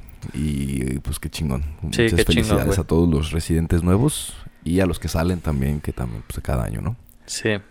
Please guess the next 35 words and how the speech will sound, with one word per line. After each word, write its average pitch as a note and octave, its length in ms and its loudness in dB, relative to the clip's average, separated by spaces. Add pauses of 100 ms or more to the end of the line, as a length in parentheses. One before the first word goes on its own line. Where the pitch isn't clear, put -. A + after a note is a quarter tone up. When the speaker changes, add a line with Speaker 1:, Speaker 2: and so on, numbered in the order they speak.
(100)
Speaker 1:
Eh, F2 540 6
¿vamos G#2+ 320 8
a G#2 60 6
terminar F#2 320 6
por A2+ 140 8
aquí, C3+ 260 6
güey? F3+ 200 8
¿O B2+ 220 8
vamos A#2 180 2
a D#3 80 4
Speaker 2:
Ujú. - 40 4
Speaker 1:
agregar F2+ 220 4
otra G#2+ 140 2
cosa? C3 360 2
Vamos A#2 260 0
a A#2 40 0
irnos A2+ 180 4
a, - 320 2 (420)
a - 100 -6
tomar F2+ 420 2
unos G#2+ 280 4
tragos F#2 360 4
al D#2 80 2
Speaker 2:
A C#2+ 40 0
Speaker 1:
Wicked. F#2+ 160 6
Speaker 2:
festejar A#2+ 460 6
a C3 60 10
Wicked B2+ 380 6
con A#2+ 300 0
nuestro A2+ 300 6
buen A#2+ 340 4
hermano B2 680 4 (400)
Gabacho. G#2+ 320 4
Speaker 1:
El F2+ 100 6
Gabach. G#2 400 10